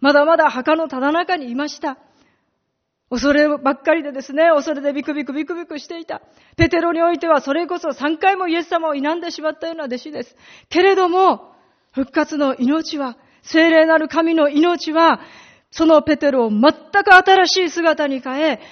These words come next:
主の器として、主の使命をな-、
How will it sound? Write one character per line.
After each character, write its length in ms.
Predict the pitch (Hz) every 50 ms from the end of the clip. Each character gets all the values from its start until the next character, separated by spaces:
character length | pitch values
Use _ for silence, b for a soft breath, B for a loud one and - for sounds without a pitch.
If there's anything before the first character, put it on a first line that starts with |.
| B B
主 240 | B - - 311
の 180 | 285 285 262 247 - 262
器 320 | - - 294 285 277 277
と 140 | 277 277 262
し 120 | - -
て、 200 | - 285 240 208 B B B
主 160 | - - 320
の 140 | 302 302 285
使 160 | - - 320
命 280 | 294 285 294 285 269 262
を 160 | 262 269 269
な-、 200 | 247 233 247 285